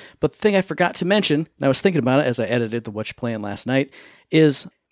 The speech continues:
because this is based around the Japanese entertainment industry, a lot of the characters are pop stars and pop idols. So a lot of, like, the main story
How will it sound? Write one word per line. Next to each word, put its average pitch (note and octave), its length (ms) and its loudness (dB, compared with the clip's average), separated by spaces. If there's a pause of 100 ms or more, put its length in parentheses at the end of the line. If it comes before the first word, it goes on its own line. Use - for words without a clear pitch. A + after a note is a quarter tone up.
because G#3 260 0
this G3+ 160 0
is C#3+ 80 0
based D3 300 4
around B2+ 160 2
the A2 80 0
Japanese A#2 420 0
entertainment A2+ 480 -4
industry, E2+ 480 -12
a G2 60 -14
lot A#2+ 160 0
of C#3+ 80 2
the - 40 -6
characters C3+ 440 0
are A#2+ 80 0
pop B2 260 -4
stars G#2 500 -4
and G2 80 -16
pop A2 240 -4
idols. G2 400 -4 (280)
So D3+ 160 0
a - 20 2
lot E3 180 2
of, D#3+ 120 0
like, C#3 180 4
the A2 80 -2
main C#3 540 2
story A#2 720 -2